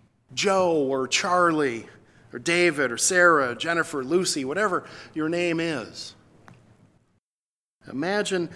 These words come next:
Jesus saying your name, calling to you. Because he is. He is.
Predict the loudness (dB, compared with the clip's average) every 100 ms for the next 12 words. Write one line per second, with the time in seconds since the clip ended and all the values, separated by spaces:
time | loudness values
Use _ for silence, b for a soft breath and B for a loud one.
0 | B B -4 -2 0 -2 -2 -2 0 0
1 | -2 -4 -6 -6 -10 -14 -18 -20 _ _
2 | _ _ -12 -8 -6 -6 -8 -10 -12 -14
3 | -20 -20 _ _ _ _ _ _ _ _
4 | _ _ _ _ _ _ _ -12 -10 -8
5 | -8 -8 -10 -16 -20 _ _ _ _ _
6 | _ _ _ _ _ _ _ _ _ _
7 | _ _ -18 -12 -10 -12 -14 -20